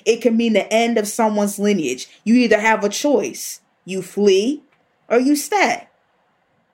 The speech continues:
And that is how I came to be. It was because of my great-grandfather's decision to flee. It was because of his de-, decision to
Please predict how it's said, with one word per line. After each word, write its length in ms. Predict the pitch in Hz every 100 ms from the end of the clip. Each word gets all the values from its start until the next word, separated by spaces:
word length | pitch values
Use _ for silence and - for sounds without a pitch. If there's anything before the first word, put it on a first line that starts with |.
| _ _ _ - - 226
And 200 | 220 214
that 400 | 233 254 269 - _ _ _ _ _
is 160 | - 202
how 220 | 247 247
I 220 | 247 277 262 -
came 260 | - 214 196
to 60 |
be. 360 | 170 160 113 - _ _ _ _ _ _ _ -
It 120 | 208
was 140 | 233
because 380 | 208 226 240 214
of 100 | 214
my 180 | 196 214
great-grandfather's 1000 | 220 196 196 - 214 208 208 180 190 190
decision 500 | 190 - 214 202 185
to 100 | 185
flee. 500 | 175 220 202 110 - _ _ _ _ _ _ _ _ _ _ _ -
It 120 | 226
was 160 | 214
because 380 | 214 220 240 220
of 120 | 208
his 220 | 202 233 202
de-, 140 | 208
decision 640 | 208 220 226 247 240 208 208
to 400 | 208 214 202